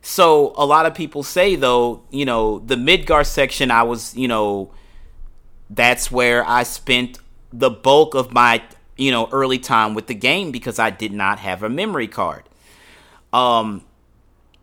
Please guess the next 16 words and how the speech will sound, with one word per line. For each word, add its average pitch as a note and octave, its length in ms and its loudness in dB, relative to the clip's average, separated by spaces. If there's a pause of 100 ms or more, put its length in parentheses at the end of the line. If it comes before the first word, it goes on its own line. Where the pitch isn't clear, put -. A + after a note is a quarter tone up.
(840)
but, G#3+ 480 4 (1080)
like E3 140 0
I D3+ 60 0
said, C#3+ 180 -2
they A#2+ 120 0
fully F3 360 -4
fleshed D3 480 -4
it C3+ 80 -2
out A2+ 300 0
to B2+ 100 -8
make G#2+ 340 -6
it G#2+ 240 -6
its G2+ 240 -10
own G#2+ 400 -8
full G2 600 -8
game. F2 460 -8